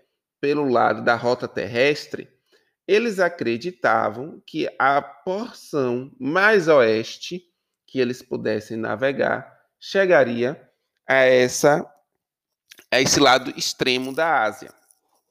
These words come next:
Estavam metade certos, metade errados.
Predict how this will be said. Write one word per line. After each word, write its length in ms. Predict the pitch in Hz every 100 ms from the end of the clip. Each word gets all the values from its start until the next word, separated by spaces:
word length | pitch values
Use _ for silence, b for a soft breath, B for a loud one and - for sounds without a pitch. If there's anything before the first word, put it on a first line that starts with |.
| _ _ _ _
Estavam 720 | 240 240 - 123 117 110 107 - _ _
metade 560 | 135 131 123 - 104 117
certos, 640 | - 151 - - - _ _ _ _ _ 415
metade 380 | - 104 104
errados. 580 | 123 147 135 101 - -